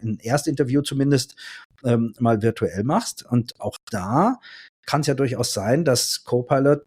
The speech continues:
der Firma Informationen über dich anzeigt. Und machen wir uns nichts vor, da geht's ja nicht nur um das gesprochene Wort, wo man sagt, äh,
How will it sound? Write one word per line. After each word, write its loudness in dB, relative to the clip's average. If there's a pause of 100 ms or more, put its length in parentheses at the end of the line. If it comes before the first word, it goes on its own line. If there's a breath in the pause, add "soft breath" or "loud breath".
(100)
der 0
Firma 2
Informationen 0
über 4
dich -2
anzeigt. -2
Und -4
machen 2
wir 0
uns 0
nichts -2
vor, 0
da 4
geht's -4
ja 0
nicht -2
nur 2 (420 loud breath)
um 2
das 2
gesprochene -2
Wort, 2
wo 2
man 2
sagt, 0
äh, -16